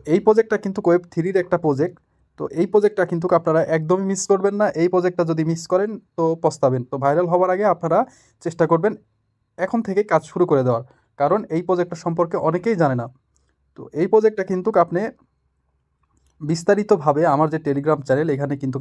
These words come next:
আমি বলে দিয়েছি, A to Z লিখে বলে দিয়েছি এবং আমি ভিডিওতে বলে দিচ্ছি যে কীভাবে এখানে জয়েন হবেন। তো ভিডিওর ফার্স্ট কমেন্টে অথবা ডেসক্রিপশনে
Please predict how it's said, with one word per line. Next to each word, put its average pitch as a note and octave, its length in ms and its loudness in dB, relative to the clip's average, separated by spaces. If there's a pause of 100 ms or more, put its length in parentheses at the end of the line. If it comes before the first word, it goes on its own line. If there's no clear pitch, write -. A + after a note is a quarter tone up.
আমি C#3 100 -2 (100)
বলে G3+ 160 4
দিয়েছি, C#3+ 340 0 (440)
A C#3 60 -4
to C#3+ 140 -4
Z C#3 40 2 (160)
লিখে C#3+ 300 0
বলে D#3+ 200 2
দিয়েছি C#3+ 320 -2 (180)
এবং D3+ 180 2
আমি D#3 240 0
ভিডিওতে D3 340 0
বলে D3 200 2
দিচ্ছি C3 340 -8
যে F3+ 60 -2
কীভাবে D3 360 -4
এখানে C#3+ 240 -4
জয়েন E3+ 220 2
হবেন। A#2 160 -6 (680)
তো C#3 80 -8
ভিডিওর F3+ 400 4 (100)
ফার্স্ট F3+ 260 0 (280)
কমেন্টে F3+ 420 0 (180)
অথবা D3+ 340 2
ডেসক্রিপশনে D#3+ 600 -4